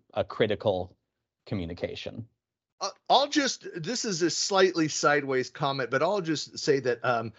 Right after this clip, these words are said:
Speaker 2: I've also had, I, I've been in tech for thirty years, and I've seen from the number of companies and,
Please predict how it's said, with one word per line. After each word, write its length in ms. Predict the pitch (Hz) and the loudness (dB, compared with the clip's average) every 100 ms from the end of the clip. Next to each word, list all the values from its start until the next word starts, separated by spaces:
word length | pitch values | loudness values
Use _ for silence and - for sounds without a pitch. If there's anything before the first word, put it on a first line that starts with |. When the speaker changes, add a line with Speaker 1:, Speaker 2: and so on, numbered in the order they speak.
| - - | -20 -6
Speaker 2:
I've 160 | - 160 | 0 4
also 440 | 240 240 226 175 | 4 6 6 6
had, 560 | 143 156 156 151 139 131 _ _ _ _ _ - | 4 2 2 2 0 -4 _ _ _ _ _ -4
I, 100 | 151 - | -2 0
I've 220 | 147 175 | 0 4
been 140 | 185 | 6
in 140 | 170 143 | 6 2
tech 320 | 139 135 - | 0 -2 -4
for 160 | - 113 | -8 -8
thirty 440 | - 143 123 120 | -6 -4 -4 -4
years, 460 | 117 113 110 101 - | -6 -4 -4 -6 -2
and 120 | 131 139 | 2 4
I've 200 | 151 139 | 4 2
seen 320 | - 143 135 | 2 2 0
from 220 | 135 123 | -4 -2
the 120 | 123 | 0
number 220 | 127 156 | 2 2
of 100 | 147 | 2
companies 720 | - 147 139 135 135 131 131 120 | 2 2 2 0 0 0 0 -2
and, 180 | 110 | -6